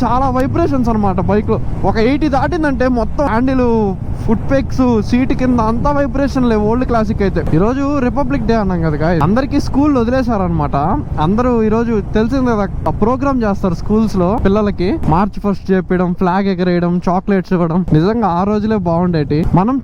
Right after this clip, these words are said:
చిన్నప్పుడు ఏమనుకుంటాం అంటే, "అబ్బా, ఎప్పుడెప్పుడు పెద్ద అయితే బాగుండు" అనిపిస్తది. కానీ అసలు రాడ్ రియాలిటీ ఏంటంటే పెద్దయ్యాక తెలుస్తది, చిన్నప్పుడు ఎన్నో రేట్లు మేలు అని. మేము ఏర్పేడుకు కూడా వచ్చేసాం గైస్, మా ముందే ఏర్పేడు.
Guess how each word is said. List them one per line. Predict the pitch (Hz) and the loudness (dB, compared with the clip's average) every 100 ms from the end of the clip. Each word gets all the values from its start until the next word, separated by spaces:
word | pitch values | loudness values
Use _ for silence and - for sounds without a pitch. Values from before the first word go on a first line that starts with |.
| 254 | -2
చిన్నప్పుడు | 277 330 277 | -2 -2 0
ఏమనుకుంటాం | 254 247 233 220 202 214 | 0 0 0 0 0 0
అంటే, | 196 202 262 | 0 0 -2
"అబ్బా, | 220 202 214 | 0 0 0
ఎప్పుడెప్పుడు | 208 240 240 226 | 0 0 0 0
పెద్ద | 208 196 214 | 0 0 0
అయితే | 208 | 0
బాగుండు" | 202 175 180 196 202 | 0 0 0 2 2
అనిపిస్తది. | 202 180 175 - 151 - - | 0 0 -2 -2 -4 -4 0
కానీ | 190 196 | 2 2
అసలు | 180 202 180 170 156 | 0 0 0 0 0
రాడ్ | 160 175 240 247 | 0 0 0 0
రియాలిటీ | 233 233 220 208 | 2 0 0 -2
ఏంటంటే | 208 180 175 214 170 185 - | 0 0 0 0 0 0 -2
పెద్దయ్యాక | 175 233 233 196 | 0 0 0 -2
తెలుస్తది, | 185 170 175 - 147 - - - - - 185 | -4 -2 -2 -2 -2 -4 -10 -12 -6 0 2
చిన్నప్పుడు | 196 214 226 | 2 0 0
ఎన్నో | 214 202 220 | 0 2 2
రేట్లు | 214 196 185 | 0 0 0
మేలు | 170 185 175 | 2 2 2
అని. | 156 147 - - - - - 1017 160 | 0 -2 -4 -2 -2 -2 -2 0 2
మేము | 196 240 277 | 2 2 0
ఏర్పేడుకు | 240 262 254 294 269 | 0 0 -2 -2 -2
కూడా | 233 240 | 0 0
వచ్చేసాం | 214 240 226 190 | 0 -2 0 0
గైస్, | 170 160 - - - - 165 | 0 0 -2 -6 -6 -4 0
మా | 165 | 2
ముందే | 190 240 262 233 | 2 2 2 0
ఏర్పేడు. | 226 240 185 185 | 0 0 0 0